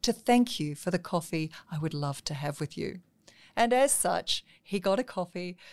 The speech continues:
Cerebral Palsy got a small donation. But when you're asking for something, it also doesn't hurt to give a little.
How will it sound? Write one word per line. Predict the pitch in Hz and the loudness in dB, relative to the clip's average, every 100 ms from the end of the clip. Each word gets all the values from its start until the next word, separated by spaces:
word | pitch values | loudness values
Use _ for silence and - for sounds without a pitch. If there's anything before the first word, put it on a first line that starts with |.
| - | -10
Cerebral | - 254 240 254 196 | 0 6 6 6 0
Palsy | 185 175 170 175 | -6 -6 -4 -4
got | 170 165 | -4 -4
a | |
small | - - 196 202 | -4 -2 -2 -2
donation. | 180 156 151 147 - - - - - - _ _ | -4 -4 -6 -6 -6 -8 -14 -20 -20 -20 _ _
But | 277 277 - _ _ 220 | 0 0 -4 _ _ -2
when | 294 | 0
you're | 320 320 - | 2 0 2
asking | 302 381 - 339 262 | 0 2 0 0 -4
for | 180 | -2
something, | - 156 - 156 | -4 -4 -4 -4
it | 160 | -2
also | 160 - 165 170 175 | -2 -2 -2 -2 -2
doesn't | 170 156 160 151 - | -2 -4 -4 -6 -4
hurt | 151 151 - _ | -4 -4 -10 _
to | - | -6
give | 165 - 147 | -6 -6 -6
a | 147 | -4
little. | 143 139 139 120 | -6 -8 -10 -12